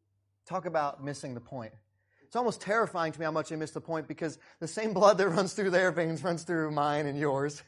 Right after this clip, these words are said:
<laughs> and all of ours. And that means w-, we can miss the point too. Hmm. We can be tricked into clinging to the physical because it's safe, but Jesus is calling them to see beyond the building in front of them,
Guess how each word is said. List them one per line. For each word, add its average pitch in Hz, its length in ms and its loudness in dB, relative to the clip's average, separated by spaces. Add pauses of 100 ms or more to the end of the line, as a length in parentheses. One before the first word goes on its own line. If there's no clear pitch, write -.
(120)
<laughs> - 200 -8
and 196 120 2
all 165 200 8
of 151 120 4
ours. 160 260 4
And 175 140 -4
that 214 120 -2
means 220 220 -4 (260)
w-, 185 240 -10
we 202 440 -4
can 175 280 -2
miss 165 220 0
the 160 120 -4
point 180 340 -2 (800)
too. 135 440 -4 (880)
Hmm. 175 200 -6 (1400)
We 208 120 0
can 226 140 -4
be 185 140 -4
tricked 208 320 -4
into 156 160 -4
clinging 175 380 -6
to 170 100 -14
the 143 100 -10
physical 147 420 -8
because 127 300 -8
it's 117 160 -10
safe, 139 340 -6 (380)
but 160 140 -2
Jesus 151 420 -4
is 131 80 -12
calling 143 320 -2
them 131 120 -4
to 120 60 -10
see 135 240 -8
beyond 127 400 -2
the 123 60 -6
building 123 360 -4
in 113 80 -10
front 107 280 -10
of 101 60 -10
them, 101 240 -10